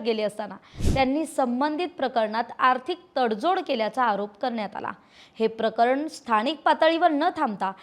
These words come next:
थेट राज्यातील वरिष्ठ अधिकाऱ्यांपर्यंत पोहोचलं. चौकशीत दोषी असल्याची पुष्टी मिळाल्यानंतर त्यांच्यावर कारवाई करण्यात आली.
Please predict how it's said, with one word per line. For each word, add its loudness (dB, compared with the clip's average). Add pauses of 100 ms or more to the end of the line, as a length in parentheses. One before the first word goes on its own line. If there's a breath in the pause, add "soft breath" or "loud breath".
(240 loud breath)
थेट 4
राज्यातील 0
वरिष्ठ -4
अधिकाऱ्यांपर्यंत -2
पोहोचलं. -10 (480 soft breath)
चौकशीत 2
दोषी -2
असल्याची 0
पुष्टी -2
मिळाल्यानंतर 0 (380 loud breath)
त्यांच्यावर 0
कारवाई 2
करण्यात -6
आली. -8